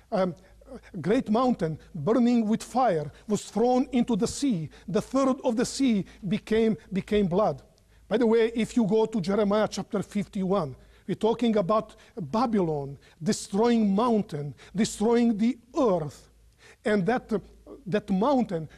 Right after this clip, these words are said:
will be thrown into the sea and will be destroyed. You see, then the book of Revelation is not as difficult as it appears. That symbolic language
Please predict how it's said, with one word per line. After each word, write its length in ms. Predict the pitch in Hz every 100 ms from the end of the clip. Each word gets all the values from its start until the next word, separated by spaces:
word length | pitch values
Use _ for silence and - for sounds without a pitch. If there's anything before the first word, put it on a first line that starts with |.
| -
will 140 | 247
be 140 | 233
thrown 460 | 220 - 208 240 226 -
into 320 | 359 370 - 202
the 120 | 196
sea 440 | - 196 156 135 110 _ _ _ _ -
and 160 | 269 220
will 120 | 240
be 140 | 202 214
destroyed. 560 | 196 - 180 170 151 - _ _ _ - - - - _ _ _ _ _
You 80 | -
see, 160 | - 294
then 180 | 269 233
the 80 |
book 240 | 233 339 -
of 140 | 285
Revelation 640 | 254 247 247 254 - 220 208 - -
is 220 | 247 185
not 220 | 233 240 -
as 180 | 277 185
difficult 580 | 160 214 - - 175 - - -
as 160 | 220 143
it 120 | 165
appears. 840 | 233 - 339 196 139 127 - - - _ - - - _ _ _ - -
That 220 | 285 311 - -
symbolic 500 | - 294 269 320 -
language 460 | 269 302 196 175